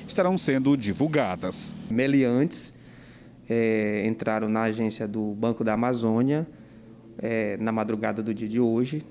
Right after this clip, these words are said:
Speaker 2: né, de ontem pra hoje, e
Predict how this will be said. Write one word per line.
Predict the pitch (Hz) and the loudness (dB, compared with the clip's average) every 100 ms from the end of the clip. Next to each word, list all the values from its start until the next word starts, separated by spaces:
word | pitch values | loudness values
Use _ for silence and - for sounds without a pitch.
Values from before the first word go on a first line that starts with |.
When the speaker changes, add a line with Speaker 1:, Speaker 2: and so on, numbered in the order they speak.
| - | -14
Speaker 2:
né, | 104 117 165 - - - | -6 -6 -6 -12 -20 -18
de | - 113 | -6 -2
ontem | 113 113 - | 0 -2 -2
pra | 113 123 | 0 2
hoje, | 127 143 151 170 - - - - - - - - | 4 4 4 2 -2 -16 -20 -20 -20 -20 -18 -2
e | 131 135 139 139 143 147 151 - | 2 4 4 4 4 4 2 -6